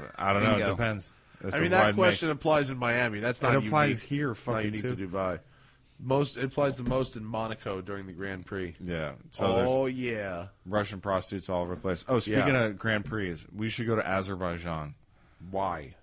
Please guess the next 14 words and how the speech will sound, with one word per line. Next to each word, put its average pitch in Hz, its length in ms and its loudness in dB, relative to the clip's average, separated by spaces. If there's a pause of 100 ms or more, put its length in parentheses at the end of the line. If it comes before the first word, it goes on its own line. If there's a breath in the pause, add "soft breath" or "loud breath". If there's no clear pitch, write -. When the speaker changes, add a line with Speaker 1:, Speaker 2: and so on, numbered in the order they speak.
(200)
Speaker 1:
Because 98 380 -2
it's, 95 260 -2 (340)
it'll 104 100 -4
be 98 120 2
a 92 40 2
cheap 127 340 -2
Grand 127 240 0
Prix, 131 260 0
and 104 120 0
we 98 80 -2
can 87 140 -6
party 98 420 0
like 87 200 -2
crazy. 78 540 -6